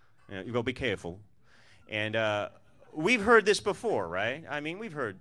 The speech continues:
sports being compared to religion. In, in Canada, hockey's a religion, right? I just think it's very strange to refer to your sport as a religion, to treat your sport as a, I think, if anything, we should treat our religion like sports, right? 'Cause that would take away a bit of the violence, I think, you know?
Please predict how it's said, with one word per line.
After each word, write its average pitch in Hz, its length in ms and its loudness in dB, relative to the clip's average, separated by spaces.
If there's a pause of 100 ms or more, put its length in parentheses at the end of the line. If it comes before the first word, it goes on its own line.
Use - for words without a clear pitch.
sports 101 400 -6
being 101 160 -10
compared 87 380 -8
to 85 40 -12
religion. 82 400 -10
In, 90 140 -12
in 92 100 -10
Canada, 87 460 -6
hockey's 82 480 -6
a 78 40 -14
religion, 80 440 -12 (420)
right? 85 260 -10 (280)
I 170 100 0
just 240 180 -8
think 202 160 -8
it's 113 100 -10
very 107 200 -2
strange 85 500 -10
to 78 100 -16
refer 85 320 -12
to 78 80 -14
your 71 160 -14
sport 78 380 -12
as 71 140 -16
a 73 40 -16
religion, 69 440 -16 (120)
to 90 80 -14
treat - 380 -14
your 78 100 -14
sport 73 420 -14
as 78 140 -12
a, 82 100 -12
I 127 80 -6
think, 180 240 -10 (200)
if 101 120 -10
anything, 107 320 -6
we 92 80 -10
should - 180 -16
treat 98 240 -10
our 85 80 -8
religion 82 520 -10 (380)
like 78 200 -10
sports, - 640 -10 (720)
right? 113 160 -2 (1600)
'Cause 151 100 -2
that 214 140 12
would 220 120 10
take 202 200 6
away 180 200 10
a 156 40 6
bit 156 140 6
of 143 80 4
the 123 80 0
violence, 131 580 8
I 95 140 4
think, 95 320 -2
you 107 80 0
know? 127 320 6